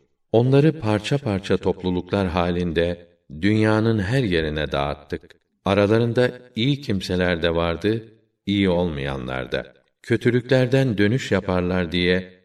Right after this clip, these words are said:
onları kâh nimetler, kâh musibetlerle imtihan ettik. Onlardan sonra hayırsız bir nesil geldi ki, bunlar kitaba, Tevrat'a varis oldular.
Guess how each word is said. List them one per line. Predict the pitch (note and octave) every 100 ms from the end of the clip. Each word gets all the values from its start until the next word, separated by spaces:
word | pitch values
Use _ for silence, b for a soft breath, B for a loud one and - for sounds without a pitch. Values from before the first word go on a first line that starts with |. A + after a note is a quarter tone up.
| _ _
onları | G#2 G#2+ G#2+ G#2 A2 G#2+ -
kâh | A2+ A2 F#2+
nimetler, | F#2 F2+ F2 E2+ F2 F2 F#2 F2+ F#2 _ _ -
kâh | A#2+ G2+
musibetlerle | F2+ F2+ - F#2 E2+ E2+ F#2 F#2+ D#2 D2+
imtihan | D#2 D#2+ D2 C#2 D#2
ettik. | C#2 C2 - C2+ - _ _ _
Onlardan | A2 B2 C3 B2+ D3+ D#3
sonra | A2 G2 F#2 F#2+ E2
hayırsız | G2 G2+ F#2+ - B2 F#2
bir | F#2 F2
nesil | E2 G2 E2+
geldi | D#2+ D#2+ G2 F#2
ki, | A2 A2 A2 B B B
bunlar | - G#2+ G#2 A2 A2 A2 - _
kitaba, | - G2 G2 F#2 E2+ F#2 F#2 F#2 _ _ -
Tevrat'a | G2 F#2+ F2+ F#2 G2 F#2
varis | E2+ E2+ E2+ D#2+ D2
oldular. | C#2 B1+ C#2 C#2 C#2